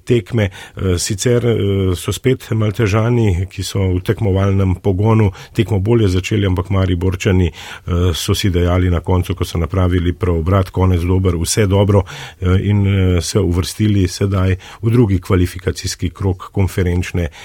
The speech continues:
lige. Eh, tam pa je bilo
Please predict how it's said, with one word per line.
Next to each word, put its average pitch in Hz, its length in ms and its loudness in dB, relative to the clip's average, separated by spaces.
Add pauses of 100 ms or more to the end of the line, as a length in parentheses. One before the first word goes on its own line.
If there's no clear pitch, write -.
(180)
lige. 113 340 2
Eh, 87 720 -2 (540)
tam 120 200 0
pa 135 120 -2
je 120 80 2
bilo 120 360 0